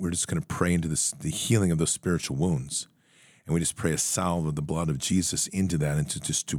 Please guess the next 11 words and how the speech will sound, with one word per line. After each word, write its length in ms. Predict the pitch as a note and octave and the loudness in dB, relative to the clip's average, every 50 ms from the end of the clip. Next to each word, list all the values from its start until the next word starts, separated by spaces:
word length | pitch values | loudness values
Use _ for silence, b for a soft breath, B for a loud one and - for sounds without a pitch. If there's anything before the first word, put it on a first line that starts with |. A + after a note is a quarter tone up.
| - - | -4 0
go 180 | - F2 E2+ | 2 2 2
through 360 | D2 - - - - G#2+ G#2 | 2 0 -2 0 2 4 4
your 180 | G2 F2+ F2 F2 | 4 4 2 2
spiritual 460 | - - - - F2+ E2+ - - E2 | 0 0 0 2 2 2 2 0 -2
timeline 560 | - - - F#2 F#2 F2+ E2 C#2+ C#2 C#2+ C2+ B B B B B B B - | -2 0 0 2 2 2 2 2 2 0 -2 B B B B B B B 0
and 120 | D#2+ E2 | 0 2
let 160 | F2 F2+ E2 - - | 2 2 0 -2 -2
each 260 | F#2+ G2+ G2 - - | -2 -2 0 0 0
of 80 | F#2+ F2 | 0 2
these 240 | F2 E2 D2 - | 2 0 2 2
moments 640 | E2+ E2+ F2 F2 D#2+ D2 C#2 C#2 - - - - | 4 4 6 6 6 4 2 2 0 -2 -2 -2